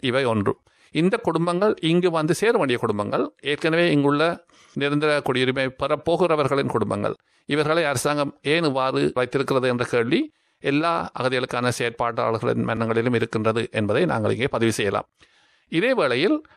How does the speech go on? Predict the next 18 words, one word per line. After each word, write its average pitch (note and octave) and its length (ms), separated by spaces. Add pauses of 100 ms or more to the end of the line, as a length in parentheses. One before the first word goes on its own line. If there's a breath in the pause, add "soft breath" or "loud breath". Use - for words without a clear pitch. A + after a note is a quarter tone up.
(220 soft breath)
இரண்டாவது A#3+ 460
வகுப்பு D3 420
என்னவென்றால், A#2+ 520 (280)
இரண்டாயிரத்தி F#3 540
பதிமூன்றாம் F#3 500
ஆண்டுக்கு C#3+ 280
பின்னர் D#3+ 260
வந்தவர்களது B2+ 520
குடும்பங்கள் D3 580
இந்த D#3+ 280
நாட்டுக்கு C#3+ 760
வர C3 240
முடியாது C#3 640 (180)
என்று A2 300
இந்த C#3+ 140
அரசாங்கம் B2 400
தெளிவாக D3 380
அறிவித்திருக்கிறது. G#2 600